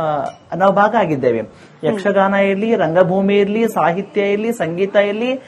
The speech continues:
ಶಾಸ್ತ್ರೀಯ ಇರ್ಲಿ, ಅದು ರ-, ರಾಜಕಾರಣ ಇರ್ಲಿ, ಎಲ್ಲದರಲ್ಲೂ ನಾವು ಭಾಗ ಆಗಿರ್ಬೇಕಾದ್ರೆ ಇಷ್ಟು ವಿರೋಧ ಯಾಕೆ ಅಂತ ಪ್ರಶ್ನೆ. So ಈಗ ಸಪೋಸ್ ಅದು ನಾನು ಅದನ್ನ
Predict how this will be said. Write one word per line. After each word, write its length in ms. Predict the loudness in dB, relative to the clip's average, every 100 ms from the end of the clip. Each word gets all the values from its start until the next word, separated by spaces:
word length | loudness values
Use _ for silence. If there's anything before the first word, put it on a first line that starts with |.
| -20 -4 4
ಶಾಸ್ತ್ರೀಯ 600 | 4 4 2 4 6 6
ಇರ್ಲಿ, 300 | 2 0 2
ಅದು 280 | 2 2
ರ-, 160 | 4 4
ರಾಜಕಾರಣ 560 | 6 4 4 2 4 2
ಇರ್ಲಿ, 200 | -2 -2
ಎಲ್ಲದರಲ್ಲೂ 520 | -2 2 4 6 4
ನಾವು 140 | 4
ಭಾಗ 240 | 6 4 4
ಆಗಿರ್ಬೇಕಾದ್ರೆ 920 | 0 0 -2 0 -2 -2 -4 -6 -8 -16 -18 -6
ಇಷ್ಟು 280 | -6 -2 0
ವಿರೋಧ 300 | 4 4 4
ಯಾಕೆ 340 | 4 2 2 -6
ಅಂತ 120 | -8
ಪ್ರಶ್ನೆ. 720 | -6 -6 -4 -6 -6 -12 -20 -14 0
So 120 | 2
ಈಗ 220 | 2 2 4
ಸಪೋಸ್ 440 | 4 4 4 4 4
ಅದು 240 | 2 2
ನಾನು 240 | 0 2 2
ಅದನ್ನ 320 | 0 0